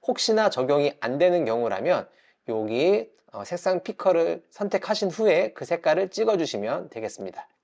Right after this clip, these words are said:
나쁘지 않습니다. 네, 요런 상황인데, 만약에 이 영상을 흑백으로 하고 싶다, 그럴 경우에는 영상 클립을 선택해주고, 에, 인스펙터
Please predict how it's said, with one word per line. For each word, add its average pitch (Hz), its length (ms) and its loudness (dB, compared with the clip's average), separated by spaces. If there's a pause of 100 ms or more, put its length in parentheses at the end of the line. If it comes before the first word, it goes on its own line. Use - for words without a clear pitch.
(520)
나쁘지 - 260 -4
않습니다. 104 880 -6
네, 92 340 -14
요런 101 220 -8
상황인데, 123 640 -2 (320)
만약에 135 640 2
이 139 480 -2 (520)
영상을 120 720 0
흑백으로 220 560 2
하고 170 140 2
싶다, - 460 -4
그럴 110 240 -4
경우에는 117 680 0 (320)
영상 139 300 2
클립을 123 260 2
선택해주고, 170 1040 0 (540)
에, 113 240 -2
인스펙터 123 840 0